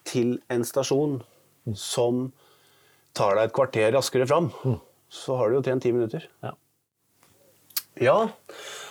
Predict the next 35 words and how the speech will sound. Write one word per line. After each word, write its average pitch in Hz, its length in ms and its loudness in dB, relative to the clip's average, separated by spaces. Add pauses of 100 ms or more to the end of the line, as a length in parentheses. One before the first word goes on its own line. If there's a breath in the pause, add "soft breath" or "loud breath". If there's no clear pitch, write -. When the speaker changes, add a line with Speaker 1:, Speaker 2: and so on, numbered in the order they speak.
(140 loud breath)
Speaker 1:
dette 143 280 0
er 107 300 4
jo 117 80 4 (160)
temaer 104 420 2
vi 120 140 2
kommer 107 340 -2
til 110 160 -2
å, 113 480 2
å, - 160 -14
å, - 240 -2 (120)
å 131 120 -2
ta 123 160 -2
opp, 117 400 2
eh, 120 540 -2 (380)
og 127 200 -4
dekke 127 320 -2
mye 123 240 2
mer 117 160 2
rundt 127 400 0
i 117 140 0 (400)
flere - 680 0
sendinger. 151 560 2
Speaker 2:
Mhm. 101 380 -2 (840 loud breath)
Speaker 1:
Så, - 320 -2
eh, 123 720 0 (1500)
vi 135 100 -14
kan 123 160 -4
jo 127 120 0
kanskje 117 360 -2 (800 loud breath)
runde 123 340 2
av 110 100 2
for 123 140 2
denne 117 160 2
gang. 208 240 2 (380 loud breath)
Speaker 2:
Ja, - 180 -2